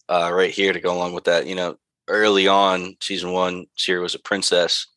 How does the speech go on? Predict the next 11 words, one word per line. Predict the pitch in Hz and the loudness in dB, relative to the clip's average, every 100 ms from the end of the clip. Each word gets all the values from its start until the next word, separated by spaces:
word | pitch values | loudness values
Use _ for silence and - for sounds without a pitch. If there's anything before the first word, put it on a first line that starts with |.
| _ _ - | _ _ -16
but | - | -4
now | 92 95 | 0 0
she's | - 90 - | 0 0 -2
doing, | 98 92 | -2 -2
like, | 87 - | -2 0
straight | - 98 95 | 2 0 -2
manly, | 95 95 104 104 98 95 98 | -2 0 2 2 0 -2 -2
like, | 92 95 _ _ - - - _ - | -2 -6 _ _ -18 -18 -20 _ -10
Witcher | 98 110 - 85 | -2 0 0 -2
things. | - 95 90 87 85 90 | -2 0 0 -4 -6 -6
And | 87 87 | -6 -10